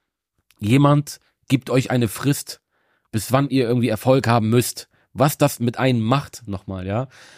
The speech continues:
Also, äh, das hat mich aber nur noch mehr motiviert, äh, noch härter zu trainieren, einfach geduldig zu sein. Ja, so, das ist so, wie ich so beschreiben kann, wie das jetzt mit meiner Familie war.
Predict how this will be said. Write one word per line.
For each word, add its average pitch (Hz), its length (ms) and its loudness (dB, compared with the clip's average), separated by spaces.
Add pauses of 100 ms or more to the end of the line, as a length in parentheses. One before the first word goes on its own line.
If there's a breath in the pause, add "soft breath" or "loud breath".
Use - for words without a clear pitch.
(220 loud breath)
Also, 101 440 -2
äh, 107 380 2
das - 160 0
hat - 100 0
mich 143 160 2
aber 127 280 2
nur 117 220 4
noch 151 160 4
mehr 151 180 4
motiviert, 143 540 0
äh, 117 360 -4 (520 soft breath)
noch 117 200 2
härter 123 240 2
zu - 120 -10
trainieren, 117 440 0
einfach - 420 -4
geduldig 127 600 2
zu 113 120 -8
sein. 113 380 2 (560 soft breath)
Ja, 117 320 0 (200)
so, 98 220 -8
das - 380 -6
ist - 200 -6
so, 104 300 2
wie 104 120 2
ich 98 100 0
so 104 120 -2
beschreiben 107 440 2
kann, 98 180 2
wie 101 60 4
das 101 160 2
jetzt 101 80 -4
mit 104 100 -4
meiner 101 180 0
Familie 104 380 2
war. 101 240 2